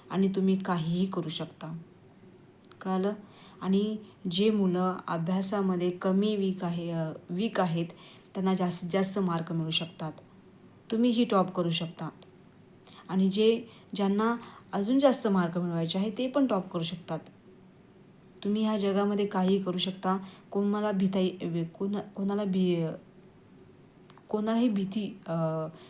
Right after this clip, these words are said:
भियायची गरज नाही. तुमच्या मनातली जी भीती आहे,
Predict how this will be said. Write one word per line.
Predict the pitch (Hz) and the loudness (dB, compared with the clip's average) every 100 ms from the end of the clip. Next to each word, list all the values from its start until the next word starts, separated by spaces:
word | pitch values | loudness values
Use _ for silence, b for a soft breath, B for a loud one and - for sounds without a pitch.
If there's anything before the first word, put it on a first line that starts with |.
| B - | B -4
भियायची | 185 196 214 240 | 0 2 2 0
गरज | 202 180 175 | 0 0 0
नाही. | 175 156 147 - - - - - - - - - - - - - - - - - - | -2 -2 -6 -14 -20 -20 -20 -20 -20 -20 -20 -20 -20 -20 -20 -20 -20 -20 -20 -20 -6
तुमच्या | 196 190 208 | -2 0 0
मनातली | 202 190 190 202 | 2 2 0 0
जी | 202 | 0
भीती | 196 190 202 | 2 0 2
आहे, | 185 185 165 | 0 2 0